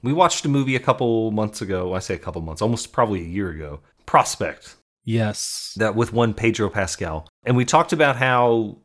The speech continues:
Speaker 1: what, one of the things we liked about that movie and its aesthetic, or at least, like, the creative direction, was how it's lived in. Like,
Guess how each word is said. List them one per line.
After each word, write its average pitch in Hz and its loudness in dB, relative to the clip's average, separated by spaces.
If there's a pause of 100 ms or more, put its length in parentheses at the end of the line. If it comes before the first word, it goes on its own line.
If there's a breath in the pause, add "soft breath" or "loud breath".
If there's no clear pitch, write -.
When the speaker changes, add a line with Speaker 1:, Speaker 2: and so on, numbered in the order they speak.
(140)
Speaker 1:
what, 123 0
one 135 4
of 156 2
the 143 4
things 143 0
we 120 0
liked 117 2
about 110 0
that 104 0
movie 101 -2
and 95 -2
its 90 -8
aesthetic, 95 -4
or 92 -4
at 92 -6
least, 95 -8
like, 85 -10
the 80 -8 (120)
creative 117 0
direction, 90 -4 (280)
was 92 -2 (240)
how 131 4
it's 117 0
lived 113 4
in. 82 0 (320)
Like, 101 -4